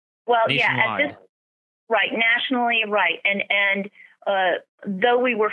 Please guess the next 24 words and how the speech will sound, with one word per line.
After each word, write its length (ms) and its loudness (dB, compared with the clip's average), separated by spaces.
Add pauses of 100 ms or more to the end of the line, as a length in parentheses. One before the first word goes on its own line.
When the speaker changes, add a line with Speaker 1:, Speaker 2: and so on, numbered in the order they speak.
(120)
Speaker 1:
funded 480 2
by 100 2 (100)
Congress 360 -2
at, 180 -2
you 120 -4
know, 80 -2 (100)
forty 260 -2
thousand 380 -2
five 160 -2
hundred 220 -4
and 140 -6
twenty, 400 -4
something 240 -8
like 220 -4
that. 260 -4 (380)
I 80 -4
mean, 240 -2 (680)
obviously 720 0
addressing 880 -2 (360)
the 180 -2
influx 560 -2
that 180 -2 (100)
was 420 -6
just 140 -14